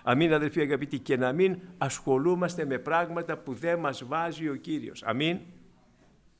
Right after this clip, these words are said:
Τι θα κάνει με τον άλλον, τι, μη σε νοιάζει. Και δεν λέω να αδιαφορήσουμε για τα αδέρφια μας. Αλλά μην ανακατευόμαστε στα πόδια του Κυρίου. Αυτό το πράγμα. Και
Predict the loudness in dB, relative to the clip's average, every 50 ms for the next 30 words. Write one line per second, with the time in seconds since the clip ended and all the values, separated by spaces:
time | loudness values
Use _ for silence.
0 | _ _ _ _ _ _ 0 2 4 4 4 6 6 6 6 6 4 2 2 2
1 | 2 2 4 4 4 4 2 0 -2 -4 -8 -14 -20 -20 -16 -14 -14 -14 -14 -16
2 | -16 -12 -10 -8 -8 -8 -8 -8 -10 -10 -12 -16 _ _ _ _ _ _ _ _
3 | _ _ _ _ _ _ _ _ _ _ -6 -4 0 0 2 2 2 2 2 2
4 | 2 2 2 0 -2 -2 -2 -2 -2 -2 -4 -2 -2 -2 -2 -4 -4 -4 -4 -6
5 | -6 -8 -12 -12 -12 -14 -18 -20 _ _ _ _ _ _ _ _ _ _ _ _
6 | _ _ _ 2 4 4 4 4 4 4 4 4 2 2 2 2 0 0 2 0
7 | 0 2 2 0 0 0 -2 -4 -4 -4 -4 -2 0 0 0 0 -2 -4 -4 -4
8 | -4 -4 -4 -4 -4 -6 -8 -8 -12 -18 _ _ -20 -20 -20 -20 _ _ _ _
9 | _ _ _ _ _ -6 -4 -4 -4 -2 0 0 2 0 0 -4 -8 -14 -20 -20
10 | -20 _ _ _ _ _ 2 6 6 8 6 6 2 -2 -6